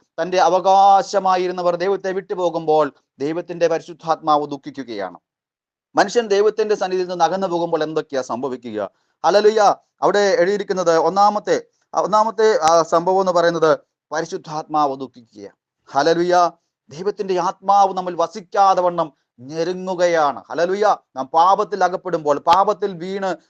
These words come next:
അതിന്റെ രസങ്ങളിൽ സുഖിച്ച് നാം മുന്നോട്ട് പോകുമ്പോൾ, ഹല്ലേലൂയ, എന്താ സംഭവിക്കുന്നത്? പരിശുദ്ധാത്മാവ് നമ്മിൽ ദുഃഖിക്കുന്നു. ഹല്ലേലൂയ. നമ്മെ നയിക്കേണ്ട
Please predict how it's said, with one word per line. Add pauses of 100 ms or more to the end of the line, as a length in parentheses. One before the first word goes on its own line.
(100)
അതിന്റെ
രസങ്ങളിൽ
സുഖിച്ച്
നാം
മുന്നോട്ട്
പോകുമ്പോൾ, (280)
ഹല്ലേലൂയ,
എന്താ
സംഭവിക്കുന്നത്?
പരിശുദ്ധാത്മാവ്
നമ്മിൽ
ദുഃഖിക്കുന്നു. (320)
ഹല്ലേലൂയ.
നമ്മെ
നയിക്കേണ്ട